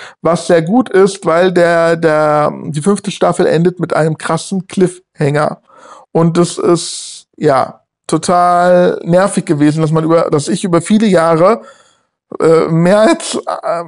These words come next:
ein Jahrzehnt, vielleicht ander-, anderthalb Jahrzehnte, weiß ich jetzt nicht so genau, darauf warten musste, um zu wissen, wie es jetzt danach weitergeht, um es jetzt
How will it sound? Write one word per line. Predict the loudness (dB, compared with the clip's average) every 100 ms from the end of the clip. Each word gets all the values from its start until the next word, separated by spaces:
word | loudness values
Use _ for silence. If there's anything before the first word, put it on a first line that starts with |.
| -6
ein | 0 2 2
Jahrzehnt, | 0 0 0 0
vielleicht | 2 2 2
ander-, | 2 0 -6 _ _
anderthalb | -2 0 0 0 0
Jahrzehnte, | -2 0 -2 0
weiß | 0 0
ich |
jetzt | -4 -2
nicht | -4
so | -2
genau, | 0 2 0 -4 -18 -10 0
darauf | 2 2 2
warten | 2 0 0
musste, | 0 0 -2
um | -2
zu | 0 0
wissen, | 0 0 0
wie |
es | 2
jetzt | 2 2
danach | 2 2
weitergeht, | 2 2 2 2 2 2 2
um | 0
es | 0 -2
jetzt | -4 -6